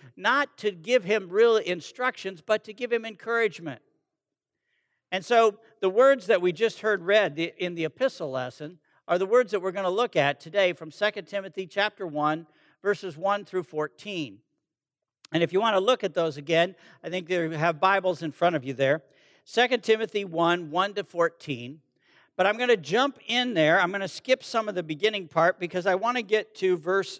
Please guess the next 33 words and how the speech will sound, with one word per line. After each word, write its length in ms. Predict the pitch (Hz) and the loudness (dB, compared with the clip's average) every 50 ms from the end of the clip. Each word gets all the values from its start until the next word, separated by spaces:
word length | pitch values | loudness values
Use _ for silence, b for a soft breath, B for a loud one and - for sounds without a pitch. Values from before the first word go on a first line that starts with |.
| _ _ | _ _
six. 840 | - - - - 180 165 139 - - _ - - - - - - _ _ _ _ _ _ _ _ _ _ _ _ _ _ _ _ _ _ _ _ _ _ _ _ _ _ _ | -16 -14 -4 0 2 2 2 0 -4 _ -20 -18 -18 -18 -18 -20 _ _ _ _ _ _ _ _ _ _ _ _ _ _ _ _ _ _ _ _ _ _ _ _ _ _ _
And 140 | - 147 151 | -4 -2 -2
the 60 | 156 | -2
fir-, 280 | 151 - 190 196 190 196 - | 0 2 4 4 4 2 0
he 140 | - 156 160 | -2 -2 -2
says, 640 | 147 - - 254 240 170 151 160 180 180 - - _ _ _ _ _ _ _ _ _ _ _ _ _ _ - | 0 2 2 2 4 4 4 2 0 0 -6 -18 _ _ _ _ _ _ _ _ _ _ _ _ _ _ 2
well, 220 | 180 180 185 185 | 6 6 6 6
let's, 260 | 180 202 233 220 - 143 - 190 | 4 2 2 2 0 -8 -20 -6
let's 280 | 190 196 208 208 - | -2 0 0 0 0
look 120 | 233 240 220 | -2 -2 0
at 80 | 226 | 2
what 120 | 202 208 196 | 2 4 2
he 80 | 180 | 2
starts 400 | 147 - - 220 208 202 156 - | 0 -4 0 2 2 2 2 2
out. 160 | 220 202 165 151 | 0 0 0 0
He 60 | 156 | -4
starts 340 | - - 226 226 220 - 240 | -4 -2 -2 -2 0 0 0
out 200 | 226 226 180 - | 0 0 0 0
saying, 380 | - 202 196 190 190 180 170 b b b b | 0 2 2 2 0 -2 -6 b b b b
"I 120 | b 156 156 | b -2 0
miss 320 | 170 208 226 - - - | 2 2 2 2 0 -4
you, 80 | 220 202 | -10 -10
Timothy. 560 | - - 208 208 208 202 - 202 196 196 196 | -6 -4 -4 -4 -4 -2 0 2 4 4 4
I 120 | 175 156 156 | 4 2 2
wish 260 | 160 196 208 - 196 | 0 -2 -2 0 0
I 80 | 180 | -2
could 200 | 175 - 175 147 | -2 -2 -6 -10
see 180 | - - - 202 | -10 -10 -10 -8
you 220 | 208 202 196 196 | -2 0 2 2
again," 540 | 196 170 151 196 190 185 190 190 190 190 180 b b b b b b | 2 0 0 2 2 2 2 2 0 -4 -10 b b b b b b
all 160 | 175 185 196 | 4 4 4
these 240 | 202 196 190 - - | 4 2 0 0 -2
things. 440 | - 185 180 190 196 196 - - | 0 2 2 2 0 -4 -12 -20